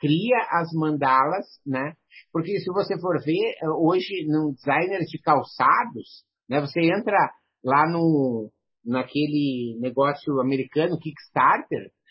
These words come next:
vai ter um monte de molde de sapatos em três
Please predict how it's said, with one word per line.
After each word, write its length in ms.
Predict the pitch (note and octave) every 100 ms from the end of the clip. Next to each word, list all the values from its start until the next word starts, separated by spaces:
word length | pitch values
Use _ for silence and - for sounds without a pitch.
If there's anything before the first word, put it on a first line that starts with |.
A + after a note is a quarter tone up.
| _
vai 160 | C#3 D#3+
ter 100 | G3
um 40 |
monte 580 | G3+ G3 A#3 E4 - A#3+
de 200 | - F#3
molde 680 | F#3 F3 G#3 C4+ C4 -
de 160 | C#3+ D3
sapatos 840 | - F3 - E3+ F3+ - - E3+
em 160 | F3 F3
três 280 | E3+ E3+